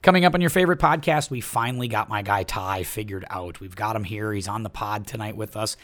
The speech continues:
Gotta talk about a lot of things, breaking news, the Jon Rahm stuff, and,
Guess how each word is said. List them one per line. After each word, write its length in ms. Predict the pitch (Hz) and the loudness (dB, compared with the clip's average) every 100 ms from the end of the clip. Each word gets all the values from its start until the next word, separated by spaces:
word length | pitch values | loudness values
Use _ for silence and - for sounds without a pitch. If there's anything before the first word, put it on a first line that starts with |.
| - - - | -20 -14 -2
Gotta 160 | 233 | 2
talk 240 | 233 226 226 | 6 6 8
about 160 | 196 | 4
a 60 | 165 | 6
lot 260 | 170 185 | 8 8
of 100 | 185 | 8
things, 320 | - 180 175 143 | 2 -2 -2 2
breaking 460 | 165 180 185 156 | 4 4 2 0
news, 260 | 156 170 151 | 2 2 0
the 100 | 139 | -2
Jon 320 | 120 147 151 | 2 4 4
Rahm 320 | 135 135 139 | 2 2 2
stuff, 380 | - 139 135 - | 0 2 2 2
and, 240 | 120 113 | -4 -6